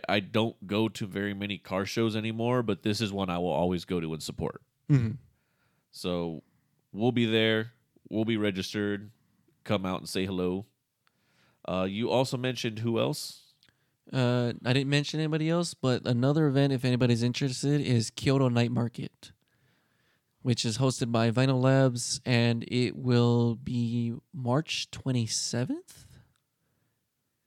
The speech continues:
Speaker 2: I believe it's gonna be March twenty-seventh. Should be a Saturday.
Speaker 1: Okay.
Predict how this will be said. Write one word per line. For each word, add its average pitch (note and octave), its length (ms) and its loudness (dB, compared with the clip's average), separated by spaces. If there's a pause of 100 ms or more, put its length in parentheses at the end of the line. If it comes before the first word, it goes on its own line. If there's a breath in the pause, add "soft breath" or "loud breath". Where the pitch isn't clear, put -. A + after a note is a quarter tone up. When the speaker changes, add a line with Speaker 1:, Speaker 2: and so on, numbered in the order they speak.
(100)
Speaker 2:
I - 80 -12
believe D3 240 2
it's B2 140 0
gonna A2+ 80 -6
be A2+ 100 -4
March A#2 280 -6
twenty-seventh. A#2 640 -8 (220)
Should D3 240 -2
be A#2 80 0
a G#2 60 -4
Saturday. - 560 -6 (840)
Speaker 1:
Okay. F#2+ 380 -4